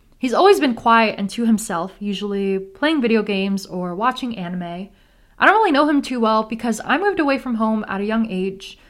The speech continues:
and we don't really talk too much. The other day, I decided to take a nap in the family house, and my brother had come home from school. I'm never really home at that time, so he wouldn't really have any reason to believe that I was there at that moment.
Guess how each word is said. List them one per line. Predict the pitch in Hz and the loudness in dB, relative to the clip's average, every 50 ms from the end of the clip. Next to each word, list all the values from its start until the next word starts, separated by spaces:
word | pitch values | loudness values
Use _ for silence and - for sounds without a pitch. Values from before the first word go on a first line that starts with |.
| - - _ _ _ _ _ | -20 -20 _ _ _ _ _
and | - 214 208 | -2 -2 0
we | 214 294 | 2 2
don't | 339 392 381 | 2 2 2
really | 359 330 302 269 | 2 2 0 0
talk | 220 - - 220 208 214 - | -2 -2 -2 -2 -2 -2 -6
too | - - 214 | -8 -8 -6
much. | 185 170 160 202 226 - - - - - - _ _ _ _ _ _ _ _ _ - _ _ _ _ _ _ - | -6 -6 -6 -8 -10 -12 -16 -18 -18 -18 -20 _ _ _ _ _ _ _ _ _ -20 _ _ _ _ _ _ 2
The | 294 349 | 4 6
other | 370 349 302 | 6 6 6
day, | 226 214 208 214 | 4 4 2 2
I | 190 170 220 | 2 2 2
decided | 214 226 220 - 247 233 220 226 220 - | 2 2 2 2 2 2 2 0 -2 -4
to | - | -8
take | - 214 226 226 | -8 -8 -4 0
a | 240 | 0
nap | 226 208 190 190 190 190 | 2 4 4 4 2 0
in | - - | -4 -6
the | 208 202 | -8 -6
family | - 208 190 196 202 208 | -6 -6 -6 -4 -4 -6
house, | 185 - - 170 165 170 190 190 - - - - | -6 -4 -4 -4 -4 -4 -6 -8 -10 -14 -10 -8
and | 196 190 185 | -6 -4 -4
my | 185 185 | -4 -4
brother | 180 - 240 254 269 254 233 | -4 -4 -4 -2 -2 -2 -2
had | 226 - 196 190 | -2 -6 -10 -10
come | - - 294 320 | -6 -6 -6 -4
home | 277 269 254 240 | -2 -4 -4 -4
from | 233 196 185 | -4 -6 -6
school. | 185 - - - 226 226 220 208 226 226 - _ _ _ _ _ _ _ _ _ _ _ _ _ _ _ _ | -6 -8 -12 -6 -4 -4 -4 -4 -6 -10 -14 _ _ _ _ _ _ _ _ _ _ _ _ _ _ _ _
I'm | - 220 233 | 2 4 6
never | 262 311 339 381 349 | 6 8 8 8 6
really | 294 311 294 269 262 240 | 6 4 2 2 2 -2
home | 226 240 277 269 269 254 220 - | 0 2 2 4 4 2 0 -2
at | - 202 | -4 -4
that | - 196 165 - - | -4 -4 -6 -6 -8
time, | - - 233 233 233 226 214 208 | -6 0 2 2 4 2 2 0
so | 196 - 226 | -4 -6 -8
he | 202 180 220 220 | -6 -4 -4 -4
wouldn't | 196 196 254 311 370 359 - - _ _ - 220 | -2 -2 -2 -4 -4 -6 -12 -18 _ _ -18 -6
really | - 254 262 262 262 254 | -4 -2 0 0 0 0
have | 226 208 214 208 196 | 0 2 2 0 0
any | - 202 208 220 214 | 0 -2 -2 0 0
reason | 202 196 196 202 196 202 190 190 | 0 0 0 -2 -2 -4 -6 -6
to | - 190 | -8 -8
believe | - 190 185 196 190 190 | -6 -4 -4 -4 -4 -4
that | 190 180 | -6 -6
I | 170 165 | -6 -6
was | 165 170 151 - | -6 -8 -8 -8
there | 180 175 175 170 - | -6 -6 -6 -6 -6
at | 175 170 - | -8 -10 -8
that | 156 147 - - | -10 -10 -8 -8
moment. | 175 180 165 160 160 185 - - - | -8 -8 -8 -8 -12 -14 -16 -16 -20